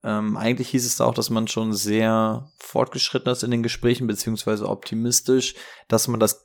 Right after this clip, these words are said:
hinbekommt, um seinen Cap-Number runterzuziehen, um einen Push für DeAndre Hopkins zu machen. Das wird dann eher nichts mehr. Mal schauen, ob sich dadurch die Verlängerung eine etwaige irgendwie nach hinten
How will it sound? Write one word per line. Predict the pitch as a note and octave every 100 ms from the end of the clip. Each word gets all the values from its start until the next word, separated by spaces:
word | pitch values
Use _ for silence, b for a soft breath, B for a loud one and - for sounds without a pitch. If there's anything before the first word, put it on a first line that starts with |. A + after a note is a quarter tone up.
| _
hinbekommt, | A2+ C3+ D3 C#3 C3 B2 A#2
um | B2+ B2+
seinen | A#2 A2 A2 G#2+ G2+
Cap-Number | - A#2+ A2 G#2 G2+
runterzuziehen, | G2+ G#2 G#2+ G#2+ - A2 G#2+ -
um | C3 B2+ B2+ B2 - _ _
einen | G2+ G2+
Push | - A2+ - -
für | - A2+ G#2
DeAndre | G2 F#2 G#2+ G#2+ G2
Hopkins | G#2+ - F#2+ F#2+
zu | -
machen. | G2 G2+ B2+ G#2+
Das | G2 G2+ -
wird | G#2 -
dann | F#2+
eher | F2 F#2
nichts | G2+ C#3 - -
mehr. | C3+ C3+ C#3
Mal | G#2
schauen, | - G#2+ G#2
ob | G2
sich | G2
dadurch | G2+ G2+ F#2+
die | G2
Verlängerung | - G2 G2+ G2 G2 G2 B B B B
eine | - G2+ G2+
etwaige | G#2+ G2+ F#2+ G2+ G2+
irgendwie | F#2+ F#2+ F#2+
nach | G2 -
hinten | G2+ C#2+ F#2 F2+